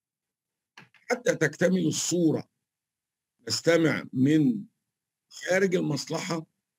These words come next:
ونستمع من داخل المصلحة،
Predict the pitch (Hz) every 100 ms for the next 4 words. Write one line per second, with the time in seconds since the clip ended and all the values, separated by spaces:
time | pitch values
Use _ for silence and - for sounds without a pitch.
0 | _ - 123 117 - 151 160 156 123 131
1 | 135 131 123 151 - 139 139 131 _ 120
2 | 120 113 - 160 - 160 165